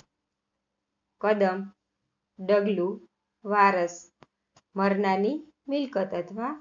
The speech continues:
જવાબદારી. હક દાવો વગેરેનો હકદાર.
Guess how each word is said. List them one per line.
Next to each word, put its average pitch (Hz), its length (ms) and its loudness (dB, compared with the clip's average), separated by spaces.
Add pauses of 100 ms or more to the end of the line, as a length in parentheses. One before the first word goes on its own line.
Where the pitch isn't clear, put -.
(180)
જવાબદારી. 165 760 -2 (260)
હક 208 220 -2 (360)
દાવો 190 360 2 (140)
વગેરેનો 185 580 -4 (220)
હકદાર. 190 540 -4